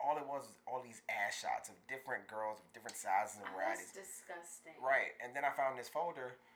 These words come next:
Speaker 1: I found this little film they did, him and the girl,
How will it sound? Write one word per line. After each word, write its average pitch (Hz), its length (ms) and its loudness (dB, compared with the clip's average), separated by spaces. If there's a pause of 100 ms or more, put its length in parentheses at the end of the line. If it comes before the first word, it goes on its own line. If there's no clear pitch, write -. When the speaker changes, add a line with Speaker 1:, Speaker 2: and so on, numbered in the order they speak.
(140)
Speaker 1:
I 131 100 -4
found 131 420 0 (260)
this 127 160 -12
little 131 160 -8
film 202 320 -4
they 127 140 -8
did, 101 320 -6 (560)
him 127 240 -8
and 107 100 -12
the 107 60 -12
girl, 131 400 2